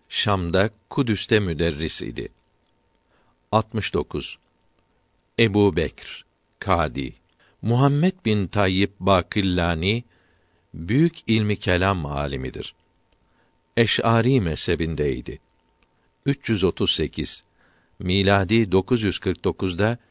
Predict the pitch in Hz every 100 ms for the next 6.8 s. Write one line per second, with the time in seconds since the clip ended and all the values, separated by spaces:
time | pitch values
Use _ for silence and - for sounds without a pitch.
0 | _ _ 73 76 110 - - 73 73 -
1 | 98 85 87 90 113 - _ _ _ _
2 | _ _ 85 92 113 - 104 95 127 -
3 | - _ _ - 101 107 101 98 87 98
4 | 80 82 107 90 110 131 123 107 113 123
5 | _ _ - 85 107 98 78 73 - 71
6 | 69 - 73 67 - - - 65